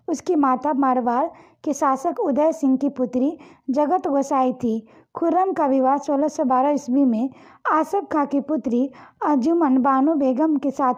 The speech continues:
हुआ, जो बाद में मुमताज महल के नाम से विख्यात हुई। नेक्स्ट है, सोलह सौ सत्ताईस ईस्वी में जब जहांगीर की मृत्यु हुई, तब शाहजहाँ दक्षिण भारत में था। उसकी ससुर आसफ खां और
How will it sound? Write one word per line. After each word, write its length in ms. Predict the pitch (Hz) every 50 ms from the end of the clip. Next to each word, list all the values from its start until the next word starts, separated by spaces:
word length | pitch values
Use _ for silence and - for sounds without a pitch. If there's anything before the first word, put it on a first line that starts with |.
| -
हुआ, 260 | 269 233 233 240 269 - - - _ _ _ _ - 262
जो 120 | 269 302
बाद 320 | 240 277 294 302 311 254
में 240 | 277 254 240 254 294 - - - - - _ -
मुमताज 560 | 285 285 294 302 302 294 311 311 320 339 339 320
महल 280 | 294 277 269 269 285
के 160 | 254 - 294
नाम 220 | 269 262 247 247 247
से 140 | - 339 349
विख्यात 540 | 269 277 247 - - 302 262 254 254 -
हुई। 260 | 247 233 220 214 214 - _ _ _ _ _ _ _ -
नेक्स्ट 360 | 262 254 262 269 254 - - 311
है, 160 | 320 339 359 - - - - - _
सोलह 320 | - - 359 349 349 381 381
सौ 160 | - 370 339
सत्ताईस 460 | - 339 311 - 302 285 311 330 254
ईस्वी 320 | 277 240 - 247 294 330
में 240 | 285 247 220 233 254 - - - - _ _ -
जब 180 | 254 311 302 262
जहांगीर 540 | 240 302 285 285 285 285 254 302 349 349
की 120 | - - 294
मृत्यु 400 | 262 262 262 262 262 - 349 311
हुई, 260 | 254 233 240 262 277 - - - - _ _
तब 140 | - 311 311
शाहजहाँ 720 | 277 - - 320 311 339 302 262 285 254 262 285 349 - - - - 392
दक्षिण 420 | 254 269 262 240 - - 349 359 294
भारत 300 | 277 262 233 262 262 -
में 140 | 254 254 247
था। 280 | - 247 262 262 - - - - - - - _ -
उसकी 320 | 339 - - - 285 285
ससुर 640 | 277 - 330 302 285 285 - - 320 294 269 311 285 - - - - _ _ -
आसफ 400 | - 285 302 285 285 - 370 320 - - 294 -
खां 160 | - 262 269 285
और 340 | - - 285 254 262 285